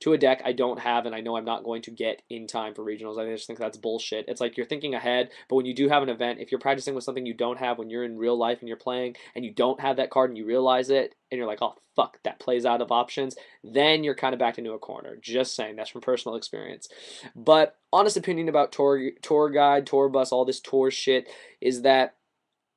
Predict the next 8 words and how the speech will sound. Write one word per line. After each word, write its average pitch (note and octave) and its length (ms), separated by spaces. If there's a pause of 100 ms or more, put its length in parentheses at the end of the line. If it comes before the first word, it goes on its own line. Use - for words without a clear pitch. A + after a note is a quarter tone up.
(420)
you C#3+ 60
know, C#3+ 400 (1000)
it's D#3 160
you, E3+ 140
Konami. A2+ 520 (280)
You E3 360
want F3+ 480
us - 440